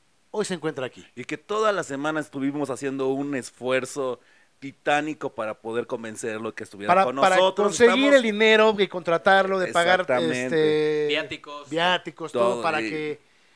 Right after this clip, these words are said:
Speaker 1: Vaya, le llegamos al precio, ¿no? Esto es
Speaker 3: Exacto.
Speaker 1: algo único, eso es para ustedes, así que espero lo valoren.
Speaker 2: No cabemos de emoción en esta, en esta cabina.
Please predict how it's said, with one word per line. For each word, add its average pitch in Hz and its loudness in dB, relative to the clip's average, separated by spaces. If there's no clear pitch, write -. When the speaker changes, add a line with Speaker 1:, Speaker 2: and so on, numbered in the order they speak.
Speaker 1:
Vaya, 156 -4
le 180 -8
llegamos 240 -2
al 156 -6
precio, 131 -8
¿no? 175 -10
Esto 202 -10
es - -14
Speaker 3:
Exacto. 214 0
Speaker 1:
algo 233 -4
único, 233 -4
eso 196 -6
es 185 -20
para 190 0
ustedes, 220 2
así 175 -10
que - -10
espero 175 -4
lo 160 0
valoren. 214 2
Speaker 2:
No 143 -2
cabemos 147 -2
de 131 -6
emoción 127 -6
en 135 -6
esta, 123 -4
en 113 -8
esta 123 -8
cabina. 151 -4